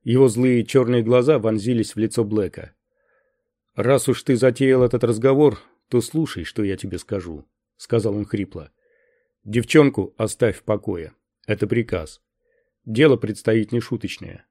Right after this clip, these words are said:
Она будет с нами постоянно недели две, а может и больше. Мы не должны осложнять обстановку.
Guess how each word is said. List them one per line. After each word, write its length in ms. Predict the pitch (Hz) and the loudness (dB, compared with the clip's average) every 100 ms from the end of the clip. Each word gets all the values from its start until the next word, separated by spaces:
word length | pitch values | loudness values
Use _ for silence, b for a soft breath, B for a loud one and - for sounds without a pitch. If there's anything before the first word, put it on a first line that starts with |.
| _ - | _ -4
Она 220 | 120 131 | 0 0
будет 240 | 127 123 | 0 -4
с 80 | - | -4
нами 220 | 131 127 | -4 -4
постоянно 560 | 110 - - 123 139 117 | -4 -4 -2 -2 0 -2
недели 360 | 104 110 117 | -4 -2 0
две, 360 | 117 120 120 85 | 2 2 0 -2
а 140 | - 101 | -8 -6
может 300 | 101 98 110 | -6 -6 -6
и 20 | |
больше. 420 | 107 101 85 - _ _ _ _ _ _ _ | -4 -4 -6 -14 _ _ _ _ _ _ _
Мы 200 | - 123 | -4 0
не 100 | 135 | 2
должны 340 | 127 139 127 131 | 4 2 2 -2
осложнять 560 | 92 107 98 107 - | -2 -4 -4 -6 -8
обстановку. 680 | 95 - 104 98 - - | -12 -10 -8 -8 -12 -18